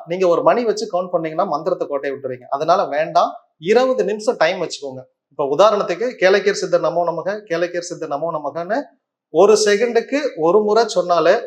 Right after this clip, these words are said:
அறுபது செகண்டுக்கு அறுபது முறை, அப்ப பத்து நிமிஷத்துல அறுநூறு முறை சொல்லியிருப்பீங்க. இருபது நிமிஷத்துல ஆயிரத்தி இருநூறு நிமிடம் முறை சொல்லியிருப்பீங்க. ஆனா ஒரு ரெஸ்ட் எடுக்கிறோம், பிரீத் எடுக்கிறோம் அப்படிங்கிற பட்சத்துல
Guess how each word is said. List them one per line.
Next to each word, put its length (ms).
அறுபது 560
செகண்டுக்கு 240
அறுபது 340
முறை, 180
அப்ப 400
பத்து 360
நிமிஷத்துல 500
அறுநூறு 320
முறை 200
சொல்லியிருப்பீங்க. 420
இருபது 440
நிமிஷத்துல 720
ஆயிரத்தி 520
இருநூறு 520
நிமிடம் 380
முறை 260
சொல்லியிருப்பீங்க. 500
ஆனா 420
ஒரு 160
ரெஸ்ட் 260
எடுக்கிறோம், 400
பிரீத் 280
எடுக்கிறோம் 360
அப்படிங்கிற 420
பட்சத்துல 500